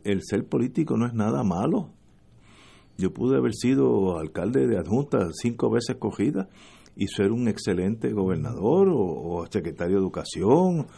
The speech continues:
o jefe de cirugía en el centro médico. Yo no sé, la, la, la, la visión tal vez del pueblo y, y brinca a los periódicos de que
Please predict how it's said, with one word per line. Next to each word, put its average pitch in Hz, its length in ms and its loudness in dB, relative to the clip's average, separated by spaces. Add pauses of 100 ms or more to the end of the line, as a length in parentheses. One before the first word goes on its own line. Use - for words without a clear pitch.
(220)
o 78 140 -4
jefe 101 260 0
de 107 140 4
cirugía 107 540 2
en 120 80 0
el 101 100 0
centro 107 320 0
médico. 107 440 0 (320)
Yo 117 140 2
no 156 120 0
sé, 170 280 -4
la, 110 320 -4
la, 104 260 -4
la, 90 380 -10 (640)
la 104 220 -4
visión 160 760 -2
tal 151 180 -2
vez 156 160 -2
del 123 180 -4
pueblo 98 580 -2
y, 87 140 -12 (180)
y 95 140 -10
brinca 139 420 -4
a - 20 -6
los 101 120 -6
periódicos 110 640 -4 (720)
de 95 260 -6
que 95 260 -8